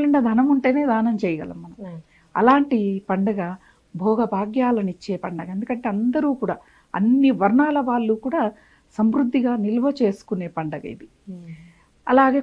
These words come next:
Speaker 1: కొత్త అల్లుళ్ళు. భోగి అనగానే ఉదయాన్నే భోగి మంటలు, ఇంటి ముందు రంగవల్లులు, గుమ్మాలన్నీ కూడా మామిడి తోరణాలు, బంతి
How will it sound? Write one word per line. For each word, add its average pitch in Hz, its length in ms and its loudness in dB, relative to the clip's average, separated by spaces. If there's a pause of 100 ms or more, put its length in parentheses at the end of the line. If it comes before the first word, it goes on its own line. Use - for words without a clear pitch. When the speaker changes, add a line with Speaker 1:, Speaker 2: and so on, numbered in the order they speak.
Speaker 1:
కొత్త 202 220 -2
అల్లుళ్ళు. 202 520 2 (840)
భోగి 262 360 6
అనగానే 226 460 0 (460)
ఉదయాన్నే 220 520 2 (120)
భోగి 214 340 4
మంటలు, 185 400 -6 (440)
ఇంటి 208 240 -2 (100)
ముందు 196 180 0 (100)
రంగవల్లులు, 190 680 0 (540)
గుమ్మాలన్నీ 214 640 0 (120)
కూడా 190 200 0 (480)
మామిడి 208 420 0
తోరణాలు, 214 580 0 (120)
బంతి 196 240 -2